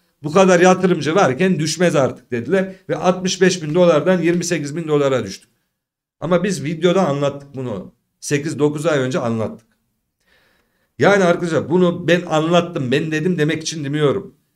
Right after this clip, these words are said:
Size gerçekleri öğretmeye çalışıyorum. Vaktiniz varsa o videoyu yeniden izleyin. Çünkü o videoda piyasayı deşifre ediyorum. Neye göre man-, mantık neye göre çalıştığını anlatıyorum.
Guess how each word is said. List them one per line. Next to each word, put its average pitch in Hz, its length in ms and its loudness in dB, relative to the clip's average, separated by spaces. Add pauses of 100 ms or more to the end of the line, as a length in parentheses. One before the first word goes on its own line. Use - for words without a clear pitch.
(280)
Size 135 160 0
gerçekleri 151 640 -2
öğretmeye 131 520 0
çalışıyorum. 92 680 -6 (480)
Vaktiniz 196 520 2
varsa 165 340 2
o 160 180 0
videoyu 156 280 -2
yeniden 143 340 -2
izleyin. 139 580 -6 (140)
Çünkü 190 220 -2
o 175 160 2
videoda 170 440 0
piyasayı 175 540 2
deşifre 156 460 0
ediyorum. 107 460 -2 (260)
Neye 160 220 0
göre 160 260 0
man-, 147 280 0
mantık 147 340 -4
neye 160 200 -2
göre 147 260 0
çalıştığını 151 500 -4
anlatıyorum. 135 720 -4